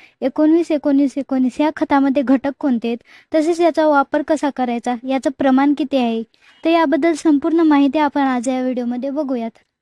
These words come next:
शेतकरी मित्रांनो, एकोणीस एकोणीस एकोणीस हे एक वॉटर सोल्युबल म्हणजेच विद्राव्य खत आहे.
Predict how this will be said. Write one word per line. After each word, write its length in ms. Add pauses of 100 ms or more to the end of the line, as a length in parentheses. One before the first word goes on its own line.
(280)
शेतकरी 460
मित्रांनो, 520 (460)
एकोणीस 460
एकोणीस 420
एकोणीस 440
हे 200
एक 140
वॉटर 360
सोल्युबल 500
म्हणजेच 400
विद्राव्य 600
खत 180
आहे. 280